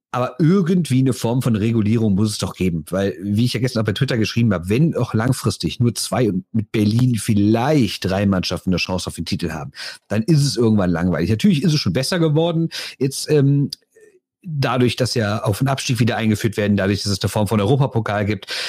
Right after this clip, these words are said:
Aber in, aber wenn du trotzdem, sagen wir mal, geht's ja in der D E L meistens um Erster oder nix.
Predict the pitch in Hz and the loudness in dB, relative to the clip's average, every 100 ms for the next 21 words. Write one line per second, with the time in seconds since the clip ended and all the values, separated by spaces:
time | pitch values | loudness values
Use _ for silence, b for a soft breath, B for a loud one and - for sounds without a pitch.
0 | B - 117 113 127 120 - 117 107 107 | B -2 0 2 2 2 2 0 0 0
1 | 120 127 113 104 - _ _ - - 175 | 2 2 2 0 -6 _ _ -8 -6 -4
2 | - 139 120 - 117 120 131 113 117 117 | -2 2 2 0 -4 0 2 4 2 0
3 | - - 120 117 139 - 123 117 101 110 | -4 -4 0 2 0 0 0 2 2 0
4 | 107 117 123 107 120 - 123 117 107 120 | 0 0 0 0 0 -2 -2 -2 -2 -4
5 | - 110 95 92 - - | -2 0 2 0 -2 -12